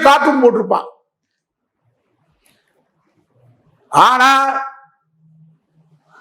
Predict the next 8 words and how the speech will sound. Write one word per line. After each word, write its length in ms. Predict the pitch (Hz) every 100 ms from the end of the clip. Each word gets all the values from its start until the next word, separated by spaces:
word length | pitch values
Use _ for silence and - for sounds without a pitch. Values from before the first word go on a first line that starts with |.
| _ _
இதற்கு 380 | 233 311 330 320 269 -
பின்னணியில் 720 | 330 359 370 339 320 330 311 - - - _ _ _ _ _ _ _ _ _ _ _ _ _ _ _ 156
திராவிட 320 | 208 302 359 370
முன்னேற்ற 340 | 349 330 330
கழக 320 | 294 294 269 269
அரசுக்கு 400 | 285 294 202 226 254
எதிராக 360 | 302 285 247 254 269 254 - - _ _ _ _ _ _ _ _ _ _ _ _ _ _ _ _ -
ஒரு 200 | 247